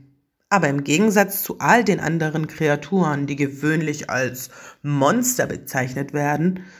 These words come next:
sollte niemand Angst vor ihm haben, denn dieses Exemplar des Benacosaurus lacustris ist wirklich sehr,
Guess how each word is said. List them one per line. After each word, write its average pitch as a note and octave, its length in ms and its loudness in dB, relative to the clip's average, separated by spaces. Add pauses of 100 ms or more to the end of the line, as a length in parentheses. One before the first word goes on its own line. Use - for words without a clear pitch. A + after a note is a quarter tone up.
sollte F3+ 400 2
niemand F#3 480 2
Angst D3+ 360 -4
vor - 160 -12
ihm D3 240 -6
haben, D3+ 460 -4 (360)
denn F#3+ 140 4
dieses F3 260 2
Exemplar E3+ 960 0
des D#3+ 460 -4 (240)
Benacosaurus F3 1400 0
lacustris - 1160 -2 (300)
ist F#3 220 -6
wirklich F#3+ 460 0
sehr, E3+ 520 2